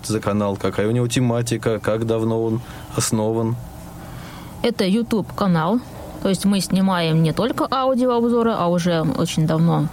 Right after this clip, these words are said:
Speaker 2: снимаем видео именно обзоры, где рассказываем о интересных решениях, э,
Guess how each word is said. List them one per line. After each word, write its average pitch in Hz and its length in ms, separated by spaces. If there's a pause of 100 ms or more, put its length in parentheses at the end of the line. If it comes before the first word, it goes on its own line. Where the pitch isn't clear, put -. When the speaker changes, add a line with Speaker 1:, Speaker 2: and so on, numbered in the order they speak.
Speaker 2:
снимаем 156 480
видео 156 460
именно 247 420
обзоры, 262 560
где 214 480
рассказываем 240 880
о 226 280
интересных 214 840
решениях, 226 840
э, 208 220